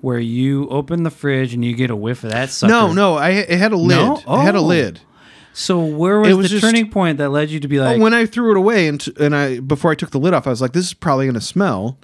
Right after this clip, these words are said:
Speaker 2: I'm gonna get my face mask."
Speaker 1: You had it in, like, a nice, re-, you wanna save the container 'cause it's like a
Speaker 2: Oh, it was a, it was a, like, a,
Speaker 1: Tupperware or
Speaker 2: a
Speaker 1: something.
Speaker 2: saucepan. It was just
Speaker 1: Okay,
Speaker 2: in a
Speaker 1: it's in
Speaker 2: saucepan
Speaker 1: the
Speaker 2: with a lid.
Speaker 1: saucepan, just
Speaker 2: With a lid.
Speaker 1: hard-boiled egg.
Speaker 2: And so the lid kept a smell in.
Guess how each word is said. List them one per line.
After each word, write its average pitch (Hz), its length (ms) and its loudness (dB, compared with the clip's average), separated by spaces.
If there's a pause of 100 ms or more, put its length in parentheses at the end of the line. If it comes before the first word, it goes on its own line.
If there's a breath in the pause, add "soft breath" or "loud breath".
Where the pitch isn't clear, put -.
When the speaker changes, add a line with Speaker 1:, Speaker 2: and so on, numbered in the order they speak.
(380 soft breath)
Speaker 2:
I'm 123 100 -6
gonna 120 120 -2
get 110 160 -2
my 98 100 -4
face 170 340 -2
mask." 98 580 -6
Speaker 1:
You 170 140 2
had 196 180 2
it 190 120 -4
in, 170 140 -4
like, 147 120 0
a 143 80 -2
nice, 135 600 -2 (260)
re-, 143 200 -4
you 151 200 0
wanna 160 260 2
save 151 360 -2
the 135 60 -6
container 135 460 -2
'cause 120 160 -8
it's 113 160 -8
like 113 140 -6
a 110 180 -6 (220 loud breath)
Speaker 2:
Oh, 269 160 2
it - 20 6
was 208 140 0
a, 214 140 2
it 208 40 4
was 220 180 2
a, 175 240 2
like, 180 140 2
a, 202 40 4
Speaker 1:
Tupperware 170 140 2
or 127 140 -2
Speaker 2:
a 117 40 2
Speaker 1:
something. 160 200 2
Speaker 2:
saucepan. 101 680 -2 (880 loud breath)
It 151 60 2
was 147 120 2
just 160 100 2
Speaker 1:
Okay, 185 100 4
Speaker 2:
in 180 60 2
a 175 40 0
Speaker 1:
it's - 100 -4
in 180 60 2
Speaker 2:
saucepan 151 360 2
Speaker 1:
the 156 60 2
Speaker 2:
with 151 100 0
a 147 120 4
lid. 139 100 2
Speaker 1:
saucepan, 117 520 -4 (260)
just 131 460 -6
Speaker 2:
With 139 200 -2
a 139 40 2
lid. 127 220 0
Speaker 1:
hard-boiled 143 880 -2
egg. 127 240 -2
Speaker 2:
And 127 100 -6
so 190 120 2
the 196 100 2
lid 214 260 0
kept 202 220 -4
a 156 60 -6
smell 123 360 -2
in. 123 220 -4